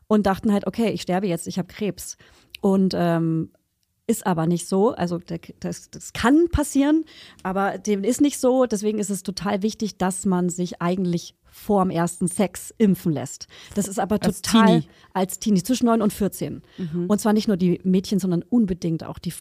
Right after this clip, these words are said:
Speaker 1: die Männer, die Jungs.
Speaker 2: Mhm.
Speaker 1: Und dass man als, ähm, als Mutter von einem Jungen
Speaker 2: Ah, ja.
Speaker 1: darauf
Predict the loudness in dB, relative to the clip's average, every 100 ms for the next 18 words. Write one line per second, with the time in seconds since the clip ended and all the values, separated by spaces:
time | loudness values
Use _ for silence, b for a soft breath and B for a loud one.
0 | -6 0 2 2 0 0 0 -2 -8 -14
1 | -6 -2 -2 0 0 0 0 -2 -2 -6
2 | -8 -6 -4 -4 -6 -10 _ b b b
3 | -6 0 0 0 -2 -2 -2 -2 0 0
4 | 0 0 2 2 2 0 0 0 0